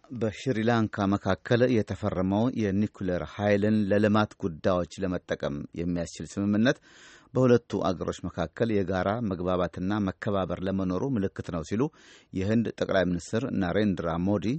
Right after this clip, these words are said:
ዛሬ ሰኞ አስታወቁ። ስምምነቱ የተፈረመው አዲሱ የሽሪላንካ ፕሬዝዳንት ከህንዱ ጠቅላይ ሚኒስትር ጋር ኒው ዴልሂ ውስጥ በተገናኙበት ወቅት መሆኑም ታውቋል። የህንዱ ፕሬዝዳንት ሞዲ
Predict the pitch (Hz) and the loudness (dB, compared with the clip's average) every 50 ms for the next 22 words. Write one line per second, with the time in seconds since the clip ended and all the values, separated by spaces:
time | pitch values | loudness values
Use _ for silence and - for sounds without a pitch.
0 | 151 - - 101 90 85 85 80 - - 80 76 82 95 104 110 - - - 104 | -6 -4 0 0 2 2 0 -2 -4 -4 -6 -4 -2 -2 -2 -4 -4 -2 0 0
1 | 87 80 76 73 - 82 80 - - _ _ _ _ _ _ _ _ _ _ _ | 2 0 -2 -4 -4 -6 -6 -6 -8 _ _ _ _ _ _ _ _ _ _ _
2 | _ _ - - - 113 117 117 113 110 104 95 90 - - 110 95 - 104 87 | _ _ -12 -2 0 2 4 4 4 4 4 2 0 0 -2 -2 -2 -2 -2 -2
3 | 98 90 85 92 95 101 120 143 165 185 - _ - 85 80 - - 110 - - | -2 0 0 0 2 2 0 0 -2 -6 -10 _ -8 -6 -6 -4 -6 -8 -6 -4
4 | 104 120 117 98 - - 101 95 95 95 98 98 92 - - 87 80 - 92 95 | -4 -2 -2 -2 -2 -2 -4 -2 0 0 0 0 -2 -2 -4 -6 -6 -4 -6 -6
5 | 85 80 85 98 110 131 135 - - - 113 104 98 98 90 95 101 - 90 - | -4 -2 -2 0 0 0 -4 -6 -8 -2 0 0 2 2 0 0 -2 -4 -4 -2
6 | 85 90 92 90 90 87 87 - - 101 90 87 80 98 101 110 117 113 101 104 | 0 0 0 2 0 -2 -4 -4 -6 -6 -6 -2 0 0 0 0 0 -2 0 0
7 | 101 90 90 90 82 82 87 87 92 - - 92 87 90 - 104 90 92 92 87 | 0 0 0 -2 -2 -2 -4 -4 -6 -8 -10 -6 -6 -4 -4 -2 -2 -2 -2 -2
8 | 85 87 85 80 80 76 73 76 - - - 92 92 - - - 80 73 73 73 | -2 -2 -4 -4 -6 -6 -8 -8 -8 -6 -4 -2 -4 -4 -4 -8 -8 -6 -6 -4
9 | 82 95 113 123 127 131 - _ - - 85 - - - 78 78 76 69 - _ | -4 -4 -4 -6 -6 -8 -14 _ -2 -2 -2 0 0 0 0 0 0 -4 -10 _
10 | _ _ _ _ _ _ _ _ - - - - - - - - _ _ - 110 | _ _ _ _ _ _ _ _ -20 -20 -20 -20 -20 -20 -20 -20 _ _ 2 4
11 | 117 117 - - - - 135 127 123 113 107 104 92 - - 101 92 87 87 92 | 6 6 6 2 2 4 6 6 6 6 6 2 2 0 -2 -2 -2 -2 0 0
12 | 101 117 123 - - - 92 104 110 107 85 | 0 0 0 -4 -4 -2 0 0 0 0 -2